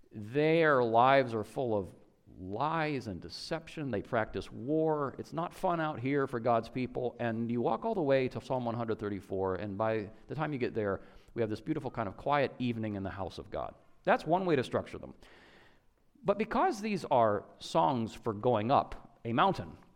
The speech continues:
actual mountain on which Jerusalem is built, you'll notice there's also a, a, a, a wave structure. This is a structure we see quite often in, in the Hebrew scriptures. This is a sandwich structure where the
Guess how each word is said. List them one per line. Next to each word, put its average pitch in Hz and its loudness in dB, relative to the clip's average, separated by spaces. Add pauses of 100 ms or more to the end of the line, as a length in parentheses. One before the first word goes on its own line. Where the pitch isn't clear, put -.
(360)
actual 127 -2
mountain 185 0 (240)
on 107 -6
which 101 -6
Jerusalem 110 -8
is 65 -14
built, - -10
you'll 190 -2
notice 196 0 (240)
there's 160 -2
also 131 2
a, 135 2
a, - 2 (140)
a, 123 0 (160)
a 170 4
wave 202 4
structure. - -6 (1400)
This 233 4
is 330 0
a 180 -4
structure 190 4
we 165 4
see 165 -2
quite 143 6
often 151 2
in, 110 -4
in 110 -4
the 101 -4
Hebrew 120 -2
scriptures. 104 -6 (360)
This 226 2
is 254 -2
a 208 2
sandwich 202 -4
structure 95 -2
where 180 4
the 160 0